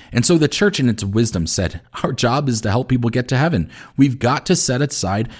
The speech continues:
a time and a place for people to confess their sins and be reconciled with God." If you want to learn more about the sacrament of reconciliation,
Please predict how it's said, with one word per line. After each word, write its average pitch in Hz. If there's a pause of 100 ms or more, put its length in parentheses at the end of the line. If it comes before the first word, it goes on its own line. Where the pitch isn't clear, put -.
a 101
time 120
and 95
a 90
place 113
for -
people 101
to 120
confess 87
their -
sins 101
and 90
be 85
reconciled 85
with 80
God." 71 (580)
If 107
you 139
want 180
to 190
learn 120
more 101
about 104
the 98
sacrament 98
of 85
reconciliation, 87